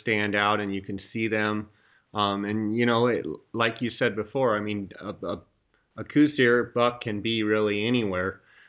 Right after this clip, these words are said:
Well, I do, it is fascinating that, you know, it seems to me that these bigger Coues bucks in general, when I talk to guys like yourself, seems like more often than not, they get harvested on the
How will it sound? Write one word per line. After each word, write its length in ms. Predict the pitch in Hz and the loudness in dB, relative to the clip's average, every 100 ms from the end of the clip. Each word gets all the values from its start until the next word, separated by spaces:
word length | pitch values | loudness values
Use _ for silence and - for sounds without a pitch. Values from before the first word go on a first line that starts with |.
| _ - | _ -2
Well, 160 | 117 | 0
I 140 | 117 117 | 2 0
do, 440 | - 139 147 117 - | 2 2 4 2 0
it 180 | 120 | 2
is 140 | 139 151 - | 2 0 0
fascinating 920 | 135 131 127 113 110 107 110 107 107 - | 0 0 -2 -6 -4 -2 -4 -4 -6 -4
that, 260 | 107 101 _ _ _ _ | -4 -4 _ _ _ _
you 100 | 110 | -8
know, 120 | 110 | -4
it 100 | 107 - | -4 -4
seems 260 | 147 143 143 - | -2 -2 -2 -4
to 80 | 120 | -4
me 280 | 117 123 120 | 0 0 0
that 260 | 107 - | -2 -4
these 220 | 110 101 95 _ | -6 -6 -8 _
bigger 400 | 135 127 135 113 | 4 6 2 0
Coues 320 | - 123 120 - | -2 -2 -2 -4
bucks 320 | 104 104 - - | -2 -2 -4 -8
in 280 | 113 107 95 | -4 -4 0
general, 580 | 110 113 104 101 95 _ _ _ _ _ _ _ _ _ _ _ | 0 0 -2 -4 -6 _ _ _ _ _ _ _ _ _ _ _
when 200 | 117 123 | -2 2
I 120 | 120 | 2
talk 340 | 120 131 127 - | 0 2 0 0
to 80 | 117 | -2
guys 300 | 117 113 110 | 0 0 0
like 180 | 110 107 | -2 -2
yourself, 540 | 104 95 123 113 104 - _ _ _ _ _ - | -6 -4 0 0 -2 -8 _ _ _ _ _ -4
seems 260 | 143 147 156 | 2 2 2
like 260 | 143 113 | 2 0
more 360 | 117 123 135 135 | 0 2 4 2
often 360 | 123 123 120 113 | 2 0 0 -4
than 200 | 110 107 | -4 -2
not, 360 | 120 113 - - _ - | 0 0 -2 -12 _ -4
they 160 | 123 | -2
get 200 | 123 131 | 2 2
harvested 640 | - - 123 117 - 110 107 | 0 2 2 2 -4 -2 -2
on 200 | 107 | -2
the 60 | 104 | -4